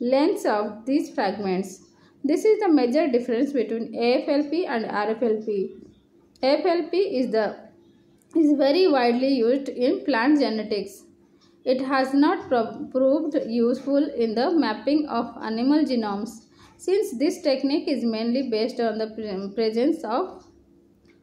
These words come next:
high rates of substi-, uh, substitutional variations that, which are not found in animals. On the other hand, substitutional variations resulting in A F L P, uh, in R F L Ps are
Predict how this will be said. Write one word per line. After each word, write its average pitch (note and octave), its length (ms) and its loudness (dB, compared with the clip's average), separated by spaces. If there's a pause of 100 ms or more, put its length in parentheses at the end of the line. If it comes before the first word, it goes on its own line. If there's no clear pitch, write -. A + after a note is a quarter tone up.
(120)
high C#4+ 240 0
rates A#3 320 0
of D#4 120 -2
substi-, A3+ 540 -6
uh, G#3 140 -10
substitutional A#3 1040 -6 (480)
variations B3 720 0
that, G#3 260 -4 (640)
which C4 200 0
are C#4 240 0
not C4 440 0 (280)
found A3 320 -2
in E4 140 0
animals. G3 600 -4
On C4 140 -2
the D4 80 2
other D#4 400 0
hand, C4 200 0
substitutional D#4 800 -2
variations A#3 580 0
resulting B3 640 -2
in G#3 200 -8
A A3+ 300 -2
F A#3 80 -6
L C#4 140 2
P, - 180 -10 (160)
uh, F#3+ 180 -4
in C#4 320 0
R A3 200 0
F D4 140 0
L G#3 220 -2
Ps B3 280 -6 (680)
are A3+ 460 0